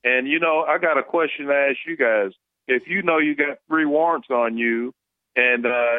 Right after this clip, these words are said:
you have a restraining order on you and, and the police come for you, are you gonna submit to them or are you gonna act like you going back to your, uh, S U V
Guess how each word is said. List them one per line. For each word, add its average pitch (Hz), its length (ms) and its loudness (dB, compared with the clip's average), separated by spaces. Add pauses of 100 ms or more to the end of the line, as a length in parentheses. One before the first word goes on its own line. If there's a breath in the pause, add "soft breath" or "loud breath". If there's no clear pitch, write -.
you 139 200 0
have 147 240 0
a 127 80 -12
restraining 160 600 0
order 117 360 2
on 107 220 -2
you 110 320 -6 (460)
and, 127 280 0 (220)
and 131 220 0
the 123 60 2
police 165 400 0 (100)
come 151 280 0
for 147 120 0
you, 139 380 -2 (500)
are 135 180 2
you 151 180 0
gonna 151 260 0 (100)
submit 131 400 -2
to 156 120 -2
them 156 300 0
or 127 200 2
are 143 140 2
you 151 140 -2
gonna 143 260 0
act 147 180 -2
like 143 240 -2
you 139 100 -8
going 147 300 0
back 143 260 -2
to 143 60 -12
your, 135 280 0 (260)
uh, 131 280 2 (120)
S 143 180 0 (100)
U 139 200 -4
V 143 300 -4